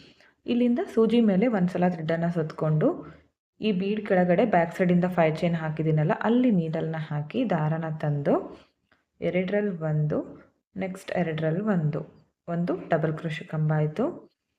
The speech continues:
ಮತ್ತೆ ಸೂಜಿ ಮೇಲೆ ಒಂದ್ಸಲ ಥ್ರೆಡ್ಡನ್ನು ಸುತ್ಕೊಂಡು ಸೇಮ್ ಪ್ಲೇಸ್‌ಗೆ ಕಂಬ, ಕಂಬಗಳು ಒಂದೇ ಸಮವಾಗಿ ಬರೋ ಥರ ಮಾಡ್ಕೊಳ್ಳಿ.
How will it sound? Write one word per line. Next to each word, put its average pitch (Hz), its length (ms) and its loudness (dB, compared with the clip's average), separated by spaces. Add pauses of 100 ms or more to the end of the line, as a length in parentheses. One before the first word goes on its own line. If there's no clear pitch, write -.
(200)
ಮತ್ತೆ 196 300 2
ಸೂಜಿ 185 320 0
ಮೇಲೆ 170 280 0
ಒಂದ್ಸಲ 170 380 0
ಥ್ರೆಡ್ಡನ್ನು 160 420 -2
ಸುತ್ಕೊಂಡು 160 540 -2 (760)
ಸೇಮ್ 202 380 0
ಪ್ಲೇಸ್‌ಗೆ 165 480 -4 (560)
ಕಂಬ, 160 240 -4 (1800)
ಕಂಬಗಳು 226 560 0
ಒಂದೇ 185 300 2 (140)
ಸಮವಾಗಿ 170 480 -2
ಬರೋ 160 260 0
ಥರ 156 160 -4 (680)
ಮಾಡ್ಕೊಳ್ಳಿ. 165 540 -2